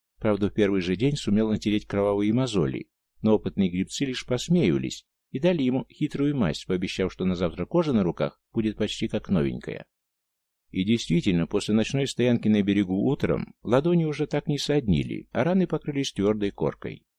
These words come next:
Намотав на них чистую льняную ткань, Николай вновь сел за весла, хотя гребцы и пытались отговорить его. Через неделю у него ладони загрубели, и он с легкостью греб во время штиля для поддержания физического тонуса. Гребцы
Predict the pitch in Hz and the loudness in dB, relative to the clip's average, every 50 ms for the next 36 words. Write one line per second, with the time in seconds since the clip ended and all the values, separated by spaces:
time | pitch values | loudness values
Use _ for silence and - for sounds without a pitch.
0 | _ _ _ _ _ _ _ _ _ - 98 98 101 104 - 139 147 147 139 131 | _ _ _ _ _ _ _ _ _ -2 0 2 2 2 2 2 2 2 2 2
1 | 127 120 107 - - 120 110 - - - 95 92 92 90 87 85 85 78 73 - | 0 0 -2 -2 -2 -2 -2 -2 0 2 2 4 4 4 4 4 2 0 0 -2
2 | - - 101 117 131 147 - 123 120 113 - 131 143 139 139 139 156 165 139 98 | -4 -2 0 0 0 0 -2 -2 -2 0 0 0 2 2 2 4 4 4 4 2
3 | - - 90 80 76 76 87 90 87 80 69 - - 57 57 50 - _ - - | 2 0 -2 -2 -2 0 0 2 2 0 -2 -4 -6 -10 -10 -12 -12 _ -6 -6
4 | 117 - 127 117 127 127 - - - 147 147 - - 147 - 156 156 160 156 - | -4 -2 -2 -2 -2 -4 -4 -4 -2 -2 -2 -2 -2 -2 0 2 2 0 0 0
5 | - 156 156 156 160 160 160 147 110 85 82 - - 71 65 - - - - _ | -2 -2 -2 0 0 0 2 2 2 0 0 -2 -4 -4 -4 -6 -8 -10 -14 _
6 | _ _ _ _ _ _ _ _ _ _ _ _ _ _ _ _ _ _ - - | _ _ _ _ _ _ _ _ _ _ _ _ _ _ _ _ _ _ -6 -2
7 | 92 87 82 78 87 87 82 101 107 104 104 95 92 90 87 87 80 80 78 82 | 0 0 2 2 0 0 2 2 4 4 4 4 4 4 2 2 2 2 2 2
8 | 78 73 76 71 73 76 73 76 69 65 67 87 110 131 139 151 160 165 _ _ | 0 0 0 -2 -2 -4 -2 -2 -2 0 2 2 2 2 2 0 -4 -6 _ _
9 | _ _ - 151 160 165 - - 226 214 - - 180 - - 175 139 120 123 147 | _ _ 0 0 0 0 0 -2 -4 -4 -2 -4 -6 -4 -2 -4 -2 2 2 0
10 | 147 - - - 107 113 110 110 113 107 107 101 - - - 127 - 135 120 110 | 0 -2 -4 -2 0 2 2 2 2 2 0 0 -2 -2 -2 -2 0 0 0 0
11 | 101 104 - 101 87 82 87 80 73 90 95 104 107 104 - - 92 82 85 85 | -2 -2 -2 -2 -2 0 -2 0 0 0 0 0 -2 -4 -4 -4 -4 -2 -2 -4
12 | - - - - - 71 71 - - 62 55 53 - - - - - - _ _ | -6 -6 -8 -4 -4 -4 -4 -4 -4 -6 -4 -6 -8 -10 -12 -16 -16 -20 _ _
13 | _ _ _ _ _ _ _ _ _ _ _ _ - - 92 92 95 92 - - | _ _ _ _ _ _ _ _ _ _ _ _ -6 -2 0 2 2 2 0 0
14 | - 113 127 135 | 0 0 0 0